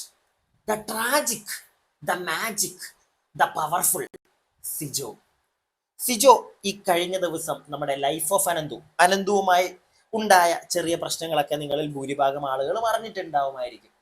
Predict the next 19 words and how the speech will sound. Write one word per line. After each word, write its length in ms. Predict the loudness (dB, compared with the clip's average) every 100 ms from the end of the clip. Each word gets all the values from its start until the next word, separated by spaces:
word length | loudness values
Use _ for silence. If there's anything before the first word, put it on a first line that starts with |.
| _ _ _ _ -4
അപ്പോ 140 | 0 -2 0 0
ഏകദേശം 460 | 2 2 4 4 2 -2
ഈ 40 | 4
ഒരു 100 | 4 6
പരിപാടി, 360 | 4 6 4 2 0
ആ 20 | 2
ഒരു 80 | 4
വഴക്കും 260 | 4 2 0
പരിപാടിയൊക്കെ 380 | 2 2 0 -2
കഴിഞ്ഞിടെ 340 | 0 -2 -2 -4 -6 _ _
ഇന്നലെ 220 | 2 4 2 2
അനന്തുവിന്റെ 340 | 0 2 2 2
വീട്ടിൽ 180 | 0 2
തള്ളിക്കയറി 360 | 2 2 2 2 0
ചെന്നിട്ടുണ്ടായിരുന്നു. 600 | -2 -4 -2 -2 -4 -10 _
നിങ്ങൾ 180 | -2 -2 2
കണ്ടു 240 | 2 4 6
കാണുമായിരിക്കും 540 | 6 4 0 -2 -6 -8
ചിലപ്പോ 220 | -6 -6